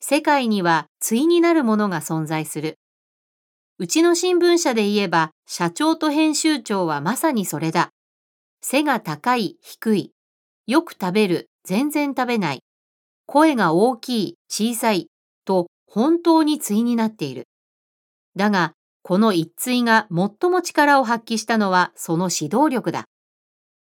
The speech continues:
二人が会社に入った頃は、新人の教育方針が定まっておらず、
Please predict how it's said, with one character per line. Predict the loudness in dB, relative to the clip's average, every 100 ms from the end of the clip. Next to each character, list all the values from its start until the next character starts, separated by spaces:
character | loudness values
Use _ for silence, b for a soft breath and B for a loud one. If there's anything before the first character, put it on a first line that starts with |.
| _ _
二 | -2 0
人 | 2
が | 2 2
会 | 2 0
社 | -2
に | -4
入 | -2 -4
っ |
た | -6 -6
頃 | -2 0
は、 | 0 -2 -6 _ -8
新 | -2 0 0
人 | -2 -2
の | -2
教 | 0 2
育 | 0 -2
方 | 0 0
針 | 0 -4
が | -4
定 | -4 -2 0
ま | 0
っ | -2
て | -4
お | -2
ら | -2
ず、 | -2 -2